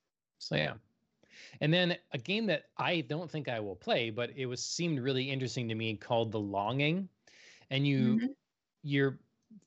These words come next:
Speaker 1: goal is you have to wait for, like, someone to return or something for f-, in four hundred days time. And the four hundred days is real time.
Speaker 2: Mm-hmm.
Speaker 1: So it just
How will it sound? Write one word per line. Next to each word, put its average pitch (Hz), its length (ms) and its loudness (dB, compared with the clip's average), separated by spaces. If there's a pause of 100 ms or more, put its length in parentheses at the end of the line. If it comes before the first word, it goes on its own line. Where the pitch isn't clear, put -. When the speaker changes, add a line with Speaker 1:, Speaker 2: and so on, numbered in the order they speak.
(140)
Speaker 1:
goal 175 340 6
is - 260 0 (140)
you 143 160 -12
have 175 180 0
to 170 100 -2
wait 123 460 -2 (480)
for, 113 480 -2
like, 107 200 -2 (140)
someone 135 260 0
to 120 60 0
return 117 380 0
or 113 40 2
something 107 440 -2
for 104 140 -4
f-, - 200 -10 (300)
in 113 140 -2
four 123 320 2
hundred 107 240 0
days 101 260 0
time. 104 400 -8 (480)
And 117 340 2 (140)
the 117 80 -6
four 147 340 4
hundred 139 280 2
days 123 340 2
is 110 200 -6
real 123 300 2
time. 165 400 -2 (540)
Speaker 2:
Mm-hmm. 214 100 2
Speaker 1:
So 113 640 2 (420)
it 117 140 -4
just - 460 -4